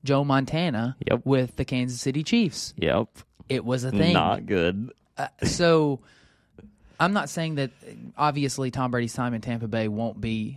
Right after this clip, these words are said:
Speaker 1: completely avoided because he won a Super Bowl.
Speaker 2: Yeah.
Speaker 1: But this year is, it feels like a kind of year where it's like, um, he probably shouldn't be out there.
Speaker 2: No.
Speaker 1: And
Speaker 2: No.
Speaker 1: I know that there's, there's tape and there's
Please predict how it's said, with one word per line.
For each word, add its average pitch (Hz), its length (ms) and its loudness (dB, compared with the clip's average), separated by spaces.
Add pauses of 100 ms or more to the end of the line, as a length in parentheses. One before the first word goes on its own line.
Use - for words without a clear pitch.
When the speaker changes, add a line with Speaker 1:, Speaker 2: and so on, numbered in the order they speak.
(140)
Speaker 1:
completely 117 400 -4
avoided 107 340 0
because 110 220 -6
he 107 80 -6
won 104 160 -6
a - 20 -10
Super 104 260 -6
Bowl. 98 320 -6 (200)
Speaker 2:
Yeah. 120 140 2 (180)
Speaker 1:
But 113 240 -2
this 139 320 0
year 120 520 0 (600)
is, 120 400 -6
it 123 80 -12
feels 202 340 0
like 131 300 0
a 123 80 -4
kind 135 220 -4
of 120 80 -2
year 123 240 -2
where 113 140 -2
it's 110 160 -10
like, 107 380 -6
um, 131 680 0
he 175 220 0
probably 113 320 0
shouldn't 95 260 -8
be 87 120 -8
out 67 200 -10
there. - 260 -16
Speaker 2:
No. 147 300 0 (580)
Speaker 1:
And 123 400 2
Speaker 2:
No. 120 60 -12 (120)
Speaker 1:
I 190 120 2
know 180 160 0
that 143 160 -4
there's, 127 340 -4
there's 123 220 -6
tape 123 380 0
and 117 140 -2
there's 117 280 -2